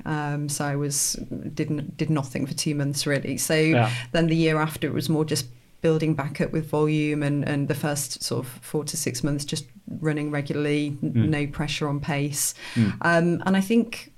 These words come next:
Speaker 1: um, so that was the year before last. And then last year was just a really good year in terms of consistent training and getting my volume up.
Speaker 2: Which is the
Speaker 1: Um,
Speaker 2: key for a marathon. You
Speaker 1: yeah,
Speaker 2: just
Speaker 1: which is
Speaker 2: need
Speaker 1: key.
Speaker 2: to,
Speaker 1: So now
Speaker 2: yeah.
Speaker 1: it's like,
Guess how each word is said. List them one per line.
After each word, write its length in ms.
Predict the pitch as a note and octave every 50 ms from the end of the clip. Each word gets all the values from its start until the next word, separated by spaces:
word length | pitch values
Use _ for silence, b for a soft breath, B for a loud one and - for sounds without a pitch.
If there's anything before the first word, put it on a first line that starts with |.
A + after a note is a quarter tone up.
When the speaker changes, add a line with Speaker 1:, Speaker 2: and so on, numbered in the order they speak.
| - - - _ - -
Speaker 1:
um, 760 | F#3 F3 E3+ E3 D#3+ D#3+ D#3 D#3 D#3+ D#3 D#3 D#3 D#3 D3 D3
so 140 | - - -
that 140 | F3+ E3+ -
was 100 | D#3+ -
the 80 | D#3 D#3
year 220 | D#3+ D#3+ D#3 D3+
before 560 | D3+ D#3+ D3+ - - D3+ D#3 D#3 D#3+ E3 F3
last. 600 | F3+ E3 B2+ A2+ - - - - - - - - - - - -
And 120 | F3+ E3+
then 160 | E3+ D#3+ E3
last 260 | D#3+ E3 E3 E3 - -
year 80 | D#3 D3+
was 100 | D3+ D3+
just 240 | E3 D#3 - -
a 40 | D3+ D3
really 240 | D#3 D3+ D3 D3
good 300 | D3 D3+ D#3 D3+ D3+ D3+ - - - - -
year 280 | E3 D#3 D#3 D#3 E3 E3+
in 80 | D#3+ D#3+
terms 360 | D#3 - D#3 D3 D#3 D3+ D3
of 320 | D3+ D3 D3 D3 - - - -
consistent 680 | - - D#3 D3 D3 - D#3 - - - - D3 C#3 -
training 540 | - D3+ C3+ C#3+ D3 C#3 C#3 C#3+ - - -
and 220 | - C#3+ C#3+ -
getting 260 | - D#3 - - D3 C#3+
my 100 | C#3+ C#3+
volume 440 | C#3 D3+ D3 D3 D3 D3+ D3 C#3+ C#3+
up. 300 | C#3+ - - - - - B B B B B B B
Speaker 2:
Which 120 | A#2 A2+ A#2+ D#3
is 140 | D#3 D#3 D3+
the 80 | D3+ D3+
Speaker 1:
Um, 40 | -
Speaker 2:
key 180 | - A#2 A2
for 180 | G#2 - - G#2
a 40 | G2
marathon. 340 | F#2+ F#2+ F#2+ F#2 F2+ - G#3
You 60 | A3+
Speaker 1:
yeah, 120 | A3+ A3+ A3
Speaker 2:
just 60 | A3
Speaker 1:
which 160 | A3+ - - A3+
is 60 | G#3+
Speaker 2:
need 80 | G#3+ G3+
Speaker 1:
key. 200 | G#3 B3+ B3+ A#3+ G3+
Speaker 2:
to, 20 | F#3 B2
Speaker 1:
So 100 | G3+ G3
now 300 | G3+ G3+ G#3 A3 A3+ A3
Speaker 2:
yeah. 60 | G3
Speaker 1:
it's 120 | D#3+ -
like, 360 | - G3+ G3 F#3+ F#3+ - -